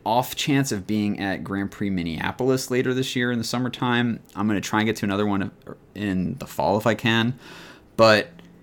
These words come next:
to all the people who I was hoping to meet, see at G P Vegas, I am sorry. <laughs> Duty calls. But other than that,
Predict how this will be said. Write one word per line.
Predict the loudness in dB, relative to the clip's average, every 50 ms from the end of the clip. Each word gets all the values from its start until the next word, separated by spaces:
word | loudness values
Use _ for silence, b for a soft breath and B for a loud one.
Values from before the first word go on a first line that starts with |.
| -20 -20 -20 -12 -4
to | 0 2
all | 2
the | 4
people | 4 2 0 0 0
who | 2 4 4
I | 4
was | 4 4
hoping | 2 -2 0 0 0
to |
meet, | 0 -2 -2 -4 -8 -10
see | -10 -8 -4 0 0 0
at | 0
G | -2 -4 -6
P | -6 -4
Vegas, | -2 -2 0 0 0 -2 -4 -6 -8
I | -10 -8
am | -8 -8 -6
sorry. | -4 -2 0 2 4 4 2 0 -2 -6 -10 -10 B B B B B B B B B -20
<laughs> | -20 -20 -20 _ _ _ _ _ _ _ -10 -6
Duty | -6 -4 -4
calls. | -4 -6 -4 -6 -8 -8 B B B B B B B B -2
But | 2 2 2 2
other | 2 4 4 4
than | 4 4
that, | 4 6 6 6 4 4 0